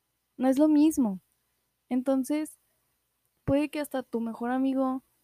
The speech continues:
en algún punto no te va a entender y, y no va a saber qué es lo que te pasa. Y muchas veces la gente que es cercana a nosotros tampoco va a percibir que nos sentimos mal o que estamos tristes. Y eso, eso es peligroso.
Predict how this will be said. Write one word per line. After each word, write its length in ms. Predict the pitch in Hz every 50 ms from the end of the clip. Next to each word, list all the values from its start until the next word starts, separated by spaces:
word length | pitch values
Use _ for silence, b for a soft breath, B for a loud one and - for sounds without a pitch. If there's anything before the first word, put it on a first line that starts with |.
| _ -
en 80 | 233
algún 280 | 220 220 226 233 240 233
punto 280 | 240 240 240 233 254
no 100 | 254 247
te 120 | 240 - 240
va 60 | 233
a 40 | 233
entender 480 | 226 - 226 226 220 220 214 214 202 - - _ _ _ _ _ _ _ _ _ _
y, 200 | - 240 247 - -
y 100 | 233 233
no 120 | 233 240
va 60 | 233
a 20 | 233
saber 300 | - 240 233 233 226 226
qué 100 | _ 233
es 80 | 220 214
lo 100 | 226 220
que 100 | - 226
te 140 | - 214 208
pasa. 340 | - 214 208 - - 247 _ _ _ _ _ _ _ _ _ _ _ _ _ _ _ _ _ _ _
Y 120 | - 240
muchas 300 | 247 247 233 - 254 262 262
veces 140 | 269 269 277
la 80 | 277
gente 320 | 262 - 247 226 220 - 240
que 140 | _ 247 240
es 60 | -
cercana 360 | 240 240 240 - 240 233 233
a 40 | 247
nosotros 460 | 247 233 208 208 - - 226 220 -
tampoco 400 | _ 240 226 202 208 - - 226
va 80 | 226 233
a 20 |
percibir 640 | 226 - 247 247 - - 226 208 208 208 220 233 _ _ _ _ _ _ _ _ _ _ _ _ _ _ _ _
que 400 | - 240 226 214 208 208 214 - _ _
nos 220 | - 220 220 214 -
sentimos 540 | 226 220 208 _ 220 220 226 233 240 226 233
mal 360 | 233 233 226 226 233 233 _ _ _ _ _ _
o 80 | - 214
que 120 | - 233
estamos 440 | - - - 226 220 226 226 - _
tristes. 640 | - 226 226 220 - - _ 226 220 214 - _ _ _ _ _ _ _ _ _ _ _
Y 160 | 226 220 247
eso, 360 | 254 247 - 254 240 226 233 _
eso 160 | 226 214 240
es 100 | 240 -
peligroso. 720 | _ 254 247 247 233 233 240 233 233 226 - 233 226 208